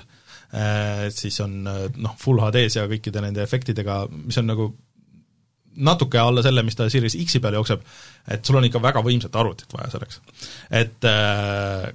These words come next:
kogemus sellegipoolest nagu lihtsalt lendamises on hea. Ja vist, äh, Xbox toetab ka kõiki neid, äh, lennustikke ja kõiki neid muid lisasid, et kui sa nagu väga teemas oled sellega, et, äh, mis on iseenesest,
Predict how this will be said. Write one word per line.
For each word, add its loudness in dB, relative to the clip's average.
kogemus 4
sellegipoolest 2
nagu -2
lihtsalt 2
lendamises 2
on 2
hea. 0
Ja 4
vist, 4
äh, 8
Xbox 0
toetab 2
ka 4
kõiki 2
neid, 0
äh, 2
lennustikke 0
ja 0
kõiki -2
neid -4
muid 2
lisasid, 0
et -6
kui -6
sa -4
nagu -6
väga 2
teemas -2
oled -8
sellega, -6
et, -14
äh, -8
mis -2
on -4
iseenesest, -4